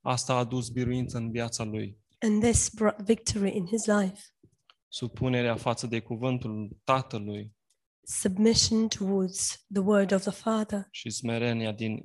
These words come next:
Speaker 1: inima Lui.
Speaker 2: And the humility in his heart.
Speaker 1: Și asta este ceea ce vreau să învăț de la El.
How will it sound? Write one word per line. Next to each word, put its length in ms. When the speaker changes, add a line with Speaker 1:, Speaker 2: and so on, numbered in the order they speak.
Speaker 1:
inima 400
Lui. 380
Speaker 2:
And 180
the 160
humility 560
in 100
his 260
heart. 380
Speaker 1:
Și 140
asta 280
este 340
ceea 340
ce 180
vreau 260
să 140
învăț 340
de 120
la 160
El. 280